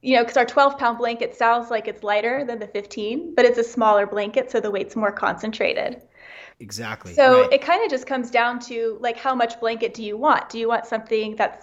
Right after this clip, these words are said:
Speaker 1: gonna shareable? Is it just for you? Do you want a comforter that's gonna replace your traditional bedding, you know, that's the size of a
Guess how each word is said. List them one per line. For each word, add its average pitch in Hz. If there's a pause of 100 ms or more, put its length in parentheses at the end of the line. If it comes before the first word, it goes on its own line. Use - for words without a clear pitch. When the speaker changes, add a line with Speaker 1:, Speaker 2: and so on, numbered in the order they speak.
(160)
Speaker 1:
gonna 190
shareable? 277
Is 226
it -
just 208
for 226
you? 247
Do 233
you 220
want 208
a 208
comforter 226 (320)
that's -
gonna 214
replace 220
your 214
traditional 214
bedding, 214
you 214
know, 202
that's 180
the 202
size 208
of 202
a 196